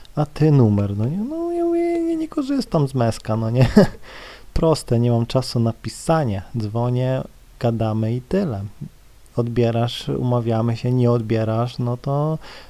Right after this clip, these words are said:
arrivederci, nara, no nie? No i ja to tak zawsze krótka piłka, no nie? Mi się nie chce tracić czasu na jakąś, e, nie ogarniętą laskę, skoro po mieście lata tyle lasek,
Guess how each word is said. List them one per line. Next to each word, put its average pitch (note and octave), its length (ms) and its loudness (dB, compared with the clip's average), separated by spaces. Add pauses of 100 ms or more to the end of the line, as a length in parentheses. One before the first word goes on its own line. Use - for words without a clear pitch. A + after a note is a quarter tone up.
(140)
arrivederci, B2+ 840 2
nara, F3 420 0
no G#2 160 -2
nie? G#2 240 -2 (540)
No A#2 180 -2
i D#3 400 -2
ja D3+ 140 0
to D3+ 160 -4
tak D3+ 220 -2 (100)
zawsze D3+ 400 0
krótka E3 380 -2
piłka, C4 440 6
no C3 120 0
nie? C3+ 220 0
Mi D#3 100 2
się - 160 0
nie D4 100 0
chce - 220 -2
tracić - 540 -2 (320)
czasu C3 400 2
na C3 200 6
jakąś, B2 520 2
e, A#2 140 4
nie A#2+ 360 4 (1000)
ogarniętą B2+ 720 4
laskę, A#2+ 440 4
skoro A#2+ 360 0
po B2+ 160 0
mieście A#2+ 380 2
lata A#2+ 300 2
tyle A2+ 300 2
lasek, E3+ 440 4